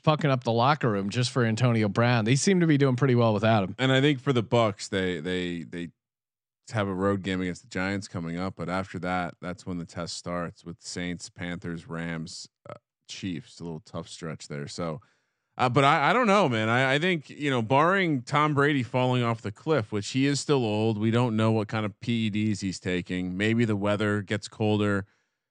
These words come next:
Speaker 2: A lot of things can happen between now and the end of the season, but right now,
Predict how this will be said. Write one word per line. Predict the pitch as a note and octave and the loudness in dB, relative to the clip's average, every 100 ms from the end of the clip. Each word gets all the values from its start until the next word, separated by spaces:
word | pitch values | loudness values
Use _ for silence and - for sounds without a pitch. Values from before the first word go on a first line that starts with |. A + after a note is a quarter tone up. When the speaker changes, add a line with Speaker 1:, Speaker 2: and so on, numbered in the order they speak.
| - | -14
Speaker 2:
A | F#2+ B2 | -4 2
lot | B2+ D#3+ | 4 4
of | E3+ | 4
things | E3 D#3 | 2 0
can | D3+ | 0
happen | B2+ B2 A#2+ G#2+ | 2 2 2 -2
between | F#2 F2 G2+ G2 | -6 -6 -4 -2
now | F#2+ G2 G2+ | 0 0 -2
and | F#2+ | -2
the | F#2 | -4
end | F#2 | -4
of | F2+ | -6
the | F2 | -8
season, | G2 G2 F#2+ F#2 | -6 -6 -6 -6
but | F2+ | -4
right | G2+ C3 B2 | 0 0 0
now, | B2 C3 B2+ | 2 2 0